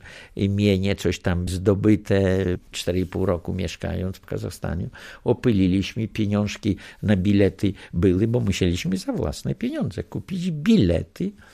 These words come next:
aż, y, do Terespola.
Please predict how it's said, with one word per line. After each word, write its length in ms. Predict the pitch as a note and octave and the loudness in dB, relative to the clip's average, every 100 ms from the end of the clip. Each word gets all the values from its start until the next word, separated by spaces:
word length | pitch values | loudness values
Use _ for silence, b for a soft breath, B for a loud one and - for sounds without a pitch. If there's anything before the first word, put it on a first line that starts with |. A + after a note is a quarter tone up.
| B B B | B B B
aż, 420 | - G2 F#2 - - | 0 0 0 -4 -2
y, 440 | G#2+ A2+ A#2 B2+ | 0 2 0 -2
do 480 | G#2+ G2 F#2+ G#2+ B2+ C3 _ | 0 0 0 -2 -6 -12 _
Terespola. 680 | - G#3+ - F#4+ D4+ - | 0 0 0 0 2 0